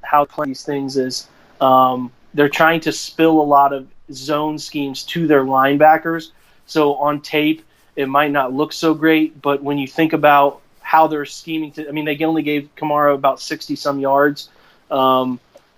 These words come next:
but, you know, they're, they're doing more lateral stuff, uh, in, in terms of what they're doing with their D linemen to, to, to, to allow linebackers to scrape to make plays. So I like it. I like what he's doing.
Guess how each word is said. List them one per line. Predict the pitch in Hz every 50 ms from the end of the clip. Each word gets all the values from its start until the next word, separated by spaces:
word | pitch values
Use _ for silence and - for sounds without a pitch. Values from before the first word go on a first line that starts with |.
| _ _ -
but, | 151 156 -
you | 156
know, | 156 147
they're, | 143 156 160
they're | 160 143 165 156
doing | 147 156 170 175 180 170 160 156
more | 151 147 143 139 135 135
lateral | 135 131 143 147 147 151 139 135 135 131
stuff, | - - - - 135 127 127 123 - - _ _ _ _ -
uh, | 139 131 131 127 127 123 117
in, | 131 131 131 -
in | 135 139 135 -
terms | - 151 143 135 139
of | 135
what | 135 139 135 -
they're | 139
doing | 135 139 139 139 135
with | 135 131
their | 139 135
D | 135 139 135 135
linemen | 135 135 135 135 135 131
to, | - 143 139 131
to, | 120 - - 139 127
to, | - - - 131 127 127 -
to | - 147
allow | 135 131 135 135 139 135 135
linebackers | 139 135 135 139 139 139 170 165 - 135 131 - -
to | -
scrape | - - - - 147 139 135 131 -
to | 139 135
make | 135 127 -
plays. | _ - 147 139 135 135 131 -
So | - - 143 135 135 - - _ - - _ _ _ _ _ _ _ _ _ _ _ _ _ _ _ _ -
I | - 165 165
like | 160 165 165 170 165
it. | 190 180 170 -
I | 147 156
like | 160 160 160 165 160 -
what | 165 151
he's | 151 143
doing. | 135 156 156 156 156 156 156 156